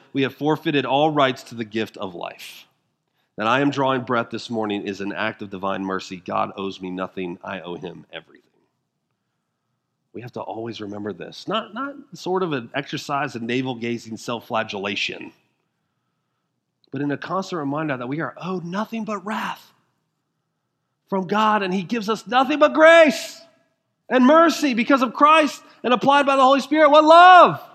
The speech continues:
What mercy, what a glorious truth to know that a wretch like me could be known and loved by so great a God and King. You know, the last words of Martin Luther before he died was,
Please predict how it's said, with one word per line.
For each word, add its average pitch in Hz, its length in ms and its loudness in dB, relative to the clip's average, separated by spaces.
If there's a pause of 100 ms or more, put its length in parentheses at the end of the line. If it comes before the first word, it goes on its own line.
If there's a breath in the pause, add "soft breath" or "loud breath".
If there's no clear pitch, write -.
(960)
What 339 200 6
mercy, 339 400 8
what 311 160 10
a 294 40 0
glorious 320 320 6
truth 339 400 4
to 302 80 0
know 285 200 8
that 277 340 4
a 247 100 6
wretch 302 440 6
like 269 200 4
me 302 280 2
could 285 160 0
be 254 120 -2
known 285 440 8
and 233 160 2
loved 294 260 8
by 247 140 6
so 226 180 2
great 254 340 2
a 220 120 0
God 254 420 4
and 226 140 -2
King. 160 480 2 (720)
You 233 80 0
know, 220 60 6
the 202 60 4
last 262 420 4
words 269 340 4
of 185 60 -4
Martin 214 280 4
Luther 190 180 2
before 175 300 -2
he 180 100 -2
died 151 320 4
was, 135 240 0